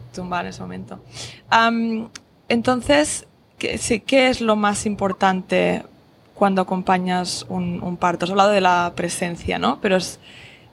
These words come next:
mm, ¿qué es exactamente presencia? ¿Y crees que eso es lo más importante para acompañar un parto?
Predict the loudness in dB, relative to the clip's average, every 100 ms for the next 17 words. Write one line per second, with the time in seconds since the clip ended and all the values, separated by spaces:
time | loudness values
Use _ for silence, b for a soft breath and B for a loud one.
0 | _ -4 -2 -2 -2 -2 -4 -8 -14 -10
1 | -10 -14 -6 2 2 2 2 2 0 -2
2 | 0 -2 -2 0 2 2 -2 -6 -2 -2
3 | -4 -2 2 2 2 -2 -2 -2 -2 -2
4 | -4 -2 0 0 -2 -2 -4 -4 -2 -2
5 | -2 -4 -2 -4